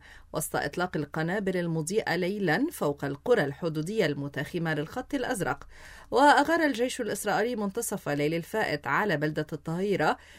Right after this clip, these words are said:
ثلاث مرات على التوالي، ما أدى إلى أضرار في الممتلكات، واستهدف أطراف بلدات النقورة ويارين والجبين وتلة العويضة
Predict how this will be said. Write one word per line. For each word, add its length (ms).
ثلاث 280
مرات 540
على 200
التوالي، 560
ما 120
أدى 240
إلى 240
أضرار 380
في 140
الممتلكات، 1000
واستهدف 640
أطراف 680
بلدات 540
النقورة 540
ويارين 520
والجبين 680
وتلة 500
العويضة 680